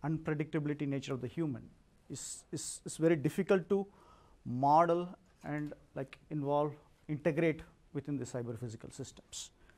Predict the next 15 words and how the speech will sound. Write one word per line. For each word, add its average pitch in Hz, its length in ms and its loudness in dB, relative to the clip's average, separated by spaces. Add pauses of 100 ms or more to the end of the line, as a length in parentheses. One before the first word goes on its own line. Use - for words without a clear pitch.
(420)
So 156 60 -8
let's 196 380 -2 (160)
look 185 180 0
at 185 160 4
that 185 220 4
with 175 120 -2
an 156 120 2
example 147 480 4
here, 117 240 -6 (640)
right? 156 140 -6 (360)
So, - 320 4 (2750)
so - 160 -2
one 190 120 4
of 233 180 2
the 202 260 8